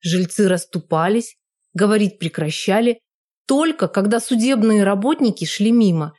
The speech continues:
и таким образом возникала волочившаяся за ними звуковая волна, словно из плохого радиоприемника. Люди стояли на площадках, на ступеньках, они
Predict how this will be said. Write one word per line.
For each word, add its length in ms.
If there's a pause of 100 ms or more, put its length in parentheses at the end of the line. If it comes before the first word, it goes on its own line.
(100)
и 140
таким 440
образом 540
возникала 680
волочившаяся 840
за 180
ними 260
звуковая 600
волна, 560 (240)
словно 420
из 120
плохого 560
радиоприемника. 1120 (480)
Люди 320
стояли 460
на 160
площадках, 800
на 100
ступеньках, 920
они 520